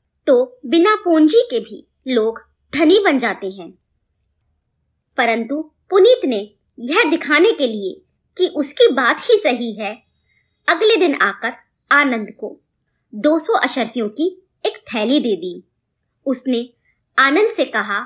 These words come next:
कि वह यह पूंजी लगाकर कोई व्यापार करे और धन कमाए। आनंद ने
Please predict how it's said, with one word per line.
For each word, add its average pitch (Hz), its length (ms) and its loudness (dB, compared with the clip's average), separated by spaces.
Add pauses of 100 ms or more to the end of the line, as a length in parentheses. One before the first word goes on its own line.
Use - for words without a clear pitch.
(360)
कि 359 100 0
वह 233 380 -2 (300)
यह 339 200 0
पूंजी 302 440 2
लगाकर 254 520 -2 (480)
कोई 440 120 2
व्यापार 240 520 2
करे 285 280 0 (360)
और 403 200 2
धन 214 260 -4
कमाए। 185 440 -10 (1400)
आनंद 294 340 2
ने 214 300 -4